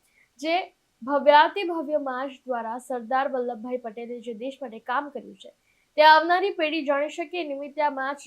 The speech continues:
જોડાવાની છે અને એકતાના આ રૂટ પર પાંચસો થી વધુ સ્મૃતિવન બનાવવાનું પણ આયોજન આજના તબક્કે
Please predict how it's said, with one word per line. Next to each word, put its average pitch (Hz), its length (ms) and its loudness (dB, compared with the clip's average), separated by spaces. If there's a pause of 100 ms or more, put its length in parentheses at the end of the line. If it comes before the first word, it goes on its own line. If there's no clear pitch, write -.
જોડાવાની 202 460 -10
છે - 180 -20
અને - 340 -18
એકતાના 294 460 -2
આ 247 240 -8
રૂટ 262 280 -12
પર 233 120 -8
પાંચસો 247 400 -6
થી 277 120 -12
વધુ 254 280 -6
સ્મૃતિવન 240 580 -16 (440)
બનાવવાનું 285 520 2
પણ 302 160 -6
આયોજન 269 480 -4 (380)
આજના 302 420 0
તબક્કે 254 500 -8